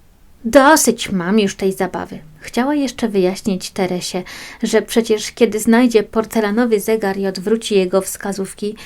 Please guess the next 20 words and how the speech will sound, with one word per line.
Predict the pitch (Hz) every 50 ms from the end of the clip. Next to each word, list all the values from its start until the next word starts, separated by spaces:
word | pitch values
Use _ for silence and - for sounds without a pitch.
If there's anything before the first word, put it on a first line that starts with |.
| - - _ -
to | - 277
i | 277 262
tak | - 294 294 294 294
wszystko | - - - 202 - - - 196
nie | 190 180
będzie | 180 185 180 180 185 185
miało | 180 175 175 180 185 190
żadnego | 190 208 202 185 185 190 190 190 202
znaczenia, | 190 - 202 185 180 - - 180 180 180 180 185 214 - - - - - - -
ale | 214 202 208 208
znów | 208 254 269 294 254
natrętnie | 254 247 226 226 226 - 262 254 262 254 - 269 262 254
zadźwięczał | - 196 - 208 196 - 196 196 190 185 - 202 185 180
dzwonek. | 180 - 190 185 165 160 - - - - - - _ - _ - - _
"A | - 226 220 226 -
cóż | - - 240 233 233 - - - - -
to? | - 165 175 - - _
Znowu | - - - 190 202 220 247 247 247
jakaś | 233 208 214 - 196 196 -
lekcja?" | 185 170 196 233 233 - - - - 240 233